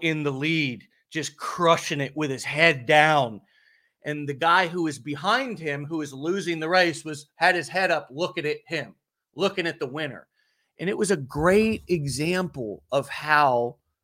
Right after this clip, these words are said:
you know, winners focus on winners and losers focus on winning, on winners. You have to focus on, you know, if you're losing, you have to focus on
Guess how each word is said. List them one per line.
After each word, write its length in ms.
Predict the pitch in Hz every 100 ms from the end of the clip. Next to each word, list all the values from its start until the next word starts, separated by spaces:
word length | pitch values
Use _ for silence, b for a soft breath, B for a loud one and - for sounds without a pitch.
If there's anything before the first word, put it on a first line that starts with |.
| _ _ _ _
you 100 | 123
know, 60 | 120
winners 460 | 101 127 143 135
focus 360 | - 120 113 113
on 200 | 113 107
winners 320 | 110 117 110
and 180 | 107 98
losers 460 | 110 123 117 117 -
focus 400 | 107 101 107 110
on 260 | 107 104 -
winning, 480 | 117 143 127 67 - -
on 180 | 107 113
winners. 480 | 147 123 - - - _ _ _ _ _ _
You 160 | 135 147
have 560 | 139 175 196 208 - -
to 420 | - 110 101 104 _
focus 560 | - 143 143 139 123 -
on, 420 | 110 110 110 104 - _ _ _ _ _ _
you 100 | -
know, 160 | 117 104
if 140 | 104
you're 180 | 120 123
losing, 480 | 117 120 131 107 101
you 60 | 107
have 260 | 131 143
to 80 | -
focus 460 | - 104 - 104 98
on 320 | 98 95